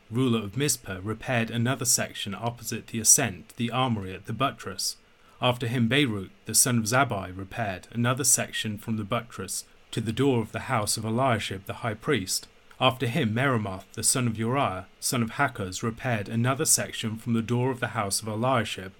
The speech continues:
to the end of the house of Eliashib. After him the priests, the men of the surrounding area, repaired. After them Benjamin and Hashub repaired opposite their house.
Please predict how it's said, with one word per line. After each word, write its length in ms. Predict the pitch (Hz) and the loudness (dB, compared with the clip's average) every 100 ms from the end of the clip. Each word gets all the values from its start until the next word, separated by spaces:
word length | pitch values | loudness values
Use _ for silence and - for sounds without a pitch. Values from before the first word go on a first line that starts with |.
| - - - | -20 -20 -6
to 80 | |
the 120 | 117 127 | -4 0
end 280 | 131 113 | 2 2
of 80 | 101 | 0
the 100 | 101 | -4
house 380 | - 101 95 - | -4 -4 -2 -4
of 80 | 104 | -4
Eliashib. 580 | 104 95 95 - 92 - - _ _ - | -6 -6 -8 -8 -10 -14 -20 _ _ 0
After 300 | 117 117 110 | 2 2 -2
him 320 | 156 123 104 | 2 2 2
the 80 | 113 | -2
priests, 480 | - 151 95 - - | 0 0 2 0 0
the 160 | 117 | 0
men 240 | 117 120 113 | 2 4 2
of 80 | |
the 100 | 107 | 2
surrounding 540 | - 127 123 120 113 113 | 0 2 2 4 2 2
area, 360 | 143 120 104 98 | 2 2 0 -2
repaired. 560 | 98 - 104 92 - - - - | -4 -6 -8 -8 -12 -20 -20 -4
After 280 | 123 123 127 | 0 2 2
them 300 | 117 101 113 | 0 2 2
Benjamin 500 | 120 123 120 120 120 | 4 4 4 2 2
and 140 | 110 110 | 0 -2
Hashub 540 | 151 147 - 95 - | 0 0 -2 -4 -4
repaired 420 | 110 - 127 107 | -4 -2 -2 -2
opposite 460 | 117 120 - 110 98 | -2 -2 -2 -4 -6
their 160 | 110 | -8
house. 520 | 98 147 104 95 - | -2 0 0 2 -2